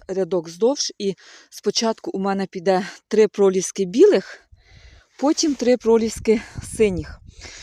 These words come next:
Після пролісків будуть нарциси, а після нарцисів будуть тюльпани і аж, аж туди в кінець, куди, куди їх стане. Е, чого так детально, ви не подумайте. <laughs>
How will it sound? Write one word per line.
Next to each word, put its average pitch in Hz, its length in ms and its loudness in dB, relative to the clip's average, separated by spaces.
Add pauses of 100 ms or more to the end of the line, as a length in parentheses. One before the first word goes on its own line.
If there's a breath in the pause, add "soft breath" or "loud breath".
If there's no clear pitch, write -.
(180 loud breath)
Після 220 260 -2
пролісків 196 580 -2
будуть 170 460 -8 (260 soft breath)
нарциси, 302 640 -6 (520 loud breath)
а 190 100 -4
після 202 300 -6
нарцисів 294 800 -4 (100)
будуть 208 340 -8
тюльпани 269 680 -4
і 285 260 -2 (400 loud breath)
аж, 214 420 -4 (520)
аж 196 200 -2
туди 202 300 0
в 160 80 -2
кінець, 214 560 -2 (720 loud breath)
куди, 220 360 2 (200 loud breath)
куди 202 220 -4
їх 233 140 -2
стане. 147 340 -4 (840 loud breath)
Е, 180 240 -2
чого 269 280 0
так 277 180 2
детально, 302 440 0
ви 269 140 0
не 262 100 -2
подумайте. 247 680 -4
<laughs> - 60 -20